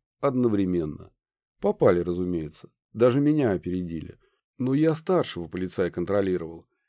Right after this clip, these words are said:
Тот попробовал дернуться. Но там же Серж.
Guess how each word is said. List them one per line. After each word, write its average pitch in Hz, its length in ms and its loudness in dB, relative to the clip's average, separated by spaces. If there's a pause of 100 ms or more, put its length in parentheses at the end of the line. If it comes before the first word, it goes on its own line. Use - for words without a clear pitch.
(240)
Тот 202 240 2
попробовал 143 600 2
дернуться. 101 600 0 (480)
Но 117 140 0
там 147 320 2
же 82 160 -4
Серж. 170 540 -4